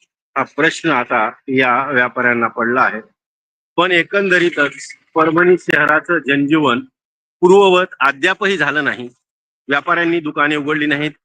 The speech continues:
आणखीनही लोक दहशतीमध्ये आहेत, ते बाहेर निघत नाहीत. आणि अशा परिस्थितीमध्ये जिल्हा प्रशासन ठोस आंदोलकांवर कारवाई करतं का? व्यापाऱ्यांना, नागरिकांना जिल्हा प्रशासन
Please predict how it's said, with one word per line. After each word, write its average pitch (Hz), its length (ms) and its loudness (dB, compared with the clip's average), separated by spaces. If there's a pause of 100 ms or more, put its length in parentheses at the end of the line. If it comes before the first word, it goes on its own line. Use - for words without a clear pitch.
(120)
आणखीनही 156 640 0
लोक 151 240 0
दहशतीमध्ये 135 680 0
आहेत, 123 240 -2 (600)
ते 165 100 2
बाहेर 143 320 0
निघत 131 360 -4
नाहीत. 127 260 -4 (520)
आणि 151 180 2
अशा 165 320 0
परिस्थितीमध्ये 170 880 -2 (1120)
जिल्हा 160 300 2
प्रशासन 185 680 -4 (440)
ठोस - 540 0 (520)
आंदोलकांवर 175 760 0
कारवाई 156 340 0
करतं 147 320 -2
का? 120 260 -2 (1900)
व्यापाऱ्यांना, 196 720 2
नागरिकांना 180 880 0
जिल्हा 151 340 -2
प्रशासन 156 720 -2